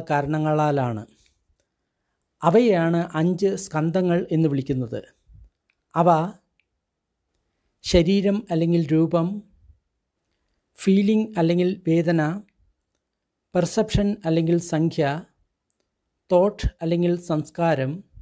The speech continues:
കോൺഷ്യസ്നസ് അല്ലെങ്കിൽ വിജ്ഞാനം. നിങ്ങൾക്ക് കാണാൻ കഴിയും, ഫീലിംഗ് അല്ലെങ്കിൽ വേദന ഒരു കാര്യമാണ്,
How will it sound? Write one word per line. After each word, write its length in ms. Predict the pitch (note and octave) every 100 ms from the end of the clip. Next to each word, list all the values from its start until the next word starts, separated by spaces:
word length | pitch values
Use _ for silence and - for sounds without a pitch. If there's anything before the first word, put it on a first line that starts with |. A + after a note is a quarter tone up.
| - _ _ _ _ _ -
കോൺഷ്യസ്നസ് 760 | F3 F#3 G#3 G3 G3 G3 - -
അല്ലെങ്കിൽ 340 | D#3 D#3 E3 D#3
വിജ്ഞാനം. 540 | C#3+ - C#3+ A2+ G#2+ _ _ _ _ _ _ _ _ _ _ _ _ _ _ _ _ _ F3+
നിങ്ങൾക്ക് 420 | G3 A3 G3+ G3+ G3
കാണാൻ 340 | F3+ E3+ G3 G#3
കഴിയും, 380 | F#3+ E3+ D#3+ C3+ E3 - _ _ _ -
ഫീലിംഗ് 540 | - G3+ G#3 A3 A3+ -
അല്ലെങ്കിൽ 360 | F3 F3+ F#3+ F#3+
വേദന 400 | E3 E3+ F3+ G3 F#3+ F#3+ F#3+
ഒരു 180 | E3+ F3
കാര്യമാണ്, 600 | E3 D#3+ D#3+ C#3 C3